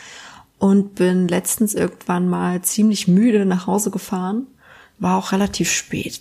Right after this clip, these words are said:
Naja, was heißt relativ spät? Es war irgendwie so um sechs, aber mittlerweile sieht um sechs auch aus wie mitten in der Nacht, weil es schweinedunkel ist. Also abends. Und genau, und mir schräg gegenüber saß eine Frau, die, ähm, einen Pudding aus ihrer Tasche geholt hat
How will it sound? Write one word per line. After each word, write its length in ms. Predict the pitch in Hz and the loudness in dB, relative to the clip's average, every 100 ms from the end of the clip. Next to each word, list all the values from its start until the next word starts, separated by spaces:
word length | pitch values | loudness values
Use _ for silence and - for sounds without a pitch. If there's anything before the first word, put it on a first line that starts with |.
| - | 0
Naja, 220 | 185 180 | 2 2
was 120 | 175 | 0
heißt 200 | 175 - | -2 0
relativ 280 | 165 196 175 | -2 -2 -4
spät? 220 | - 165 | -2 -2
Es 100 | - | -2
war 80 | 233 | -2
irgendwie 240 | 165 165 | -2 0
so 140 | 160 - | -2 -2
um 80 | 190 | -4
sechs, 420 | - 190 - - | 0 -2 -2 -2
aber 360 | 165 160 165 | 0 2 0
mittlerweile 640 | 170 - 180 175 175 170 160 | -2 0 0 0 2 2 2
sieht 200 | 165 175 | 0 0
um 100 | 165 | -2
sechs 300 | 165 165 - | -2 -2 -2
auch 220 | 165 - | -2 -2
aus 280 | 165 - - | -2 -2 -2
wie 140 | 165 | -2
mitten 240 | 165 - | -2 -2
in 100 | 165 | -2
der 100 | 165 160 | 0 -2
Nacht, 340 | 160 - - | -4 -8 -10
weil 120 | - - | -8 -4
es 160 | - | -2
schweinedunkel 640 | - - 165 - 180 - - | 0 -2 -4 -4 -2 -2 -4
ist. 240 | - - - - - - | -6 -10 -14 -20 -20 -8
Also 180 | 165 165 | -4 -2
abends. 380 | 165 160 170 - - - - - - _ - | -4 -6 -8 -12 -16 -20 -18 -20 -20 _ 0
Und 1120 | 185 180 170 165 165 156 156 156 156 151 147 - - - _ _ | 4 4 4 2 0 -2 -2 -2 -2 -4 -6 -8 -8 -14 _ _
genau, 320 | - 170 156 - | -2 0 0 -4
und 260 | 165 - | -6 0
mir 140 | 185 185 | 0 2
schräg 840 | - - 180 196 196 - - - _ _ _ _ _ _ | 0 0 2 2 0 -10 -12 -12 _ _ _ _ _ _
gegenüber 1080 | - 180 170 175 - 190 196 202 240 240 233 | 0 2 2 0 0 0 0 0 -2 0 -2
saß 300 | 226 180 - | -2 -2 -2
eine 80 | 180 | -4
Frau, 540 | - - 175 175 180 180 | -8 -6 -2 0 0 -4
die, 600 | - 175 170 170 170 165 | -6 -8 -4 -4 -4 -4
ähm, 400 | 165 165 160 165 | -2 -2 -2 -2
einen 220 | 165 165 160 | 0 -2 0
Pudding 440 | - 262 247 185 | 0 2 2 2
aus 220 | 170 170 | 0 -4
ihrer 280 | 220 190 - | -6 -6 -6
Tasche 260 | - 180 - | -4 -4 -2
geholt 400 | 175 175 175 - | 0 2 0 -2
hat 240 | 220 - | -8 -8